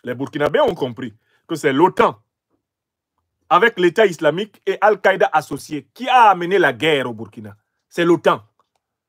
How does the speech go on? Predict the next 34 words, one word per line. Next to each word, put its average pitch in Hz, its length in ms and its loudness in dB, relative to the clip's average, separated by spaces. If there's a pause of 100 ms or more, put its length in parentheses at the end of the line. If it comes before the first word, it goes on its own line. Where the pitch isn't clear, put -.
(1120)
Et 196 120 4
les 175 140 0
puissances 233 400 -2
de 202 60 0
l'otan 208 360 0
qui - 140 -4
ont 202 100 0
détruit 202 600 -2
la 143 140 -4
Libye, 147 340 -10 (280)
à 175 100 -6
savoir 208 320 4
la 151 140 0
France, 190 380 0
les 143 160 -6
États-Unis 160 460 0
et 151 40 -2
la 131 120 -2
Grande-Bretagne 143 640 -6
principalement, 120 600 -14 (360)
sont 320 240 0
celles 294 320 0
qui 302 120 -4
ont 277 140 6 (540)
facilité 220 600 -2
l'invasion 208 640 2
du 170 100 -10
Burkina 147 380 -8
par 147 160 -4
les 113 100 -8
terroristes. 104 460 -18 (800)
Le 165 100 4
peuple 339 360 -2
burkinabé 220 480 -2